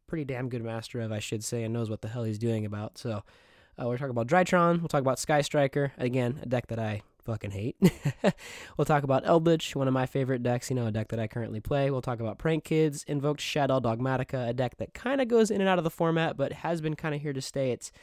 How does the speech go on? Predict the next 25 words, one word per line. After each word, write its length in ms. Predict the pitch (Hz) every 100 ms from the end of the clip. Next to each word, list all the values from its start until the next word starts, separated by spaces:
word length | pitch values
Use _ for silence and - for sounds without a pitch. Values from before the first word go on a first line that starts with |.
| - - - -
it's 160 | -
never 220 | 175 196
really 280 | 208 196 190
a 60 | 156
bad 320 | 135 143 156
deck, 200 | 170 165
but 100 | - 131
it's 120 | -
a 60 |
deck 260 | 117 131 -
that 160 | 117 -
excels 580 | 120 - - 151 151 147
depending 340 | 131 139 127
on 80 | 120
how 160 | 120 110
slow 320 | - - 117
or 80 | 104
fast 380 | - 107 110 120
and 100 | 110
how 120 | 110
control-based 640 | - 98 101 98 101 101
the 100 | -
format 320 | 101 101 92 -
actually 500 | - - - 95 -
is. 380 | 127 127 127